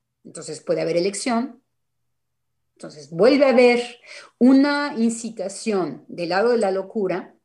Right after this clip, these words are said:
y del lado de los fantasmas, eh, más alborotados de nuestra sociedad de, de hoy.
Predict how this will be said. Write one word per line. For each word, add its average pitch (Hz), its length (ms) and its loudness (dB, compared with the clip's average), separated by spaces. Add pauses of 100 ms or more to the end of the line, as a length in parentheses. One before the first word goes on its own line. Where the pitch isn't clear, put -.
(160)
y 170 80 -10
del 165 120 -6
lado 185 200 0
de 226 80 4
los 190 240 -2
fantasmas, 196 840 -4 (280)
eh, 180 500 2
más 214 240 -2
alborotados 185 1080 -4 (320)
de 151 400 -4
nuestra 147 320 -10
sociedad 233 680 0 (240)
de, 147 420 -4
de 139 220 -8
hoy. - 280 -16